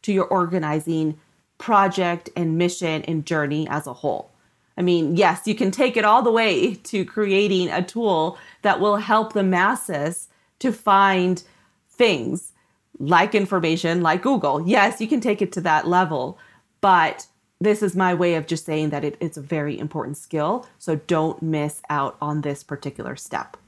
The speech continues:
Okay, so now let's bring it back to real life, <laughs> to the everyday person like you and me, and let's talk about sorting in your own personal life. So we talked about the importance of sorting.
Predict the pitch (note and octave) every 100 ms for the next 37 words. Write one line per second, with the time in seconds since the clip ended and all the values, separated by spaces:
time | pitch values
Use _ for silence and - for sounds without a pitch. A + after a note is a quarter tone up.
0 | _ _ _ _ _ - A#3+ C4+ D4+ E3
1 | - G#3 A3 G#3 A#3+ A#3+ D4 D4+ D4+ C4+
2 | B3 B3+ - B3 A3 G#3+ G#3+ F#3 C4 -
3 | - - D#4 - D4 - - C4 A3+ A3+
4 | A3+ A3 A#3 A#3 G#3 A3 G3 F#3+ F#3 D#3+
5 | D#3+ - - - - G#3 G3+ G#3 G3+ E3+
6 | F3+ - _ _ _ - F#3+ G3+ G3 A3+
7 | G#3 G#3 - - G3 F#3 F#3 G3 F#3 F#3
8 | F3+ F3+ F3+ - - F3 F3 F3 F3 F3
9 | F3 - F3+ F3+ D#3+ D3 G#2 - _ _
10 | _ _ _ _ _ _ - C4+ A#3+ A3+
11 | A3+ F#3+ A3 A#3+ A#3+ C#4 C#4 C4+ C4 A#3+
12 | A#3+ C4 A3+ F#3 D#3 D#3+ F3